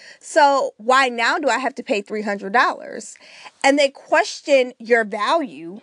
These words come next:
and your worth. Well, this is where I want to share with you some tips. Girl, are you worth that? Yes, <laughs> you are worth it.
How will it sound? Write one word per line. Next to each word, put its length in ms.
and 180
your 140
worth. 540
Well, 100
this 220
is 160
where 420
I 80
want 180
to 60
share 300
with 200
you 440
some 240
tips. 540
Girl, 560
are 200
you 200
worth 340
that? 360
Yes, 540
<laughs> 20
you 320
are 80
worth 320
it. 200